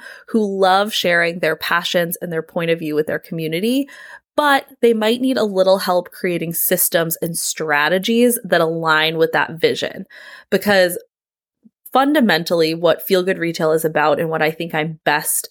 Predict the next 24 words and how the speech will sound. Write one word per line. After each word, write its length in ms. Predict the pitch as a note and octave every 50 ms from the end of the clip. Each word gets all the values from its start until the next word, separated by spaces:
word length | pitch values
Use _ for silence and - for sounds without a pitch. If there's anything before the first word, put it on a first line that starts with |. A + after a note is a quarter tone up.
| _
at 420 | - C#3+ C3 C3 A3+ B3 B3 - - - - - - - - _ _ -
is 440 | F#3 F3+ F3 E3+ E3 E3 D#3+ E3+ - - - _ _ _ _ _ _ _ _ _ _ _
bridging 640 | F#3 E3+ - G3+ G3+ G3+ G#3 G#3 G3+ G#3+ G#3 G3+ G3
the 80 | F3+
gap 420 | E3 D#3+ D#3 D3 C#3+ - - - _
between 540 | F3+ E3+ - - F#3 F3 E3+ D#3+ D#3 D#3 D3+ - - _
what 260 | - E3 F#3 - -
you 160 | F#3+ F#3 F3+
want 560 | E3+ D#3 D3+ D3+ D3+ E3 G#3 C4 C#4+ C4+ - - - -
and 120 | F3+ E3+
how 200 | - - D#3+ D#3+
to 60 | D#3
get 220 | - - - - -
there. 340 | - - - - - - _ - - - - - - - -
And 120 | F#3 F3
so 160 | E3+ - F3+ E3+
creating 440 | F3 - - G3 F#3+ G3 G3 F#3+
that 240 | F#3 E3 D#3 - -
plan, 320 | - D#3+ D#3 D#3 D#3+ D#3+ D#3
creating 400 | - - E3 E3+ D#3+ D#3+ E3 D#3
those 180 | D#3 D#3 D#3
systems, 640 | - - D#3+ D#3 - - - - - D#3+ D#3+ E3 - - - - _ _
creating 540 | - - G3+ G3+ G3 F#3 F#3 F#3+ F#3 F3 - - _ _ - - _ -
a 200 | G3 F#3 E3